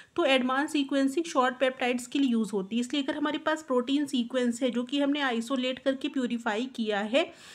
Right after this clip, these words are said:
तो सबसे पहले उस प्रोटीन के थ्री डी स्ट्रक्चर को हमें लीनियराइज करना होगा। लीनियराइज करने के बाद ही हम उसको कट करेंगे शॉर्ट पेप्टाइड्स में और तब एडवांस सीक्वेंसिंग के लिए यूज़ करेंगे।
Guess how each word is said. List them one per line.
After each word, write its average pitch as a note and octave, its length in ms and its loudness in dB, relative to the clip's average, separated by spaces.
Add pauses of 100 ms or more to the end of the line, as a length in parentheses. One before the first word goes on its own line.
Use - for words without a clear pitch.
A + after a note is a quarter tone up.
(200)
तो E4+ 100 0
सबसे E4 320 0
पहले D#4 300 2
उस E4 140 0
प्रोटीन C#4 440 0
के D#4+ 160 0
थ्री D4 180 -4
डी D4 180 2
स्ट्रक्चर C4 480 0
को D4+ 160 -2
हमें D#4 200 0
लीनियराइज A#3+ 640 2
करना C#4+ 340 0
होगा। C#4+ 320 2
लीनियराइज B3 580 -2
करने C4+ 300 -2
के C4+ 140 -2
बाद A#3 280 2
ही C#4 80 4
हम C4+ 160 0
उसको C4+ 220 -8
कट B3 280 -4
करेंगे D4 440 0
शॉर्ट B3+ 400 0
पेप्टाइड्स C#4 580 -2
में F4 100 4
और B3 220 2
तब C#4+ 280 0 (100)
एडवांस A#3 460 -2
सीक्वेंसिंग A#3 640 -2
के B3 100 -2
लिए C#4+ 120 2
यूज़ A#3 340 -2
करेंगे। F3 540 -4